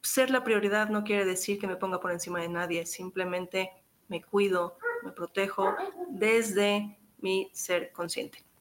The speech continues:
Muchísimas gracias. Muy buen día, que tengan una gran semana y nos vemos el próximo miércoles. Suscríbanse, denle like.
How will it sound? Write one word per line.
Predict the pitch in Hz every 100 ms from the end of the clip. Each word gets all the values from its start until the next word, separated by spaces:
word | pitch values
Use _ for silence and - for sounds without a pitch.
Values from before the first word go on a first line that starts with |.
| _ _
Muchísimas | 220 220 262 254 226 160
gracias. | - 170 - 175 175 - - - _ _
Muy | 220 233
buen | 247 202 180
día, | 180 185
que | 185
tengan | 190 196 196
una | 196 190
gran | 180 196 220
semana | - 196 175 180 214
y |
nos | 202 180
vemos | 190 185 185
el |
próximo | - 185 - 180 180 180 -
miércoles. | 180 - - - - - - -
Suscríbanse, | - - 294 285 277 277 269 269 269 - _ -
denle | 220 202
like. | 190 190 196 190